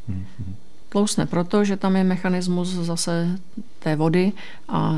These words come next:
Speaker 2: nedělá opatření.
Speaker 1: Hmm. Je to rozhodně, eh, rizikový věk?
Speaker 2: Ano, určitě.
Speaker 1: Ale dá se na tom pracovat.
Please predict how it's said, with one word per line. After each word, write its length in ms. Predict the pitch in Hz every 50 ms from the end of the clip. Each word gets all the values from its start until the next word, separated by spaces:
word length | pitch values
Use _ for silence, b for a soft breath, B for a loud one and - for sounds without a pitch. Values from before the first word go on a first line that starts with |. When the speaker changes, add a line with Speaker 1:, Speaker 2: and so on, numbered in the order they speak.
| 175 233 240
Speaker 2:
nedělá 420 | 170 175 170 165 185 175 175 170
opatření. 520 | - - - 131 135 - - - - 151 135 - -
Speaker 1:
Hmm. 220 | 110 104 101 98 101 - - - - B B B B B B B B B B B -
Je 60 | -
to 120 | - 170
rozhodně, 460 | 147 143 123 127 143 147 156 156 156 127
eh, 260 | 131 131 131 131 127
rizikový 440 | 123 120 123 123 - 156 143 139 101
věk? 380 | 90 101 98 113 143 - - - - B B B B B B B B B - - - - - - -
Speaker 2:
Ano, 300 | 180 185 190 190 196 208 -
určitě. 560 | - 156 - 202 170 - 180 190 196 214 214 B B B B B B B B B B B B B B B B B B B B B - -
Speaker 1:
Ale 140 | 107 104 107
dá 140 | 107 101 98
se 140 | - 113
na 80 | 101 98
tom 160 | 95 98 95 90
pracovat. 280 | - - - - -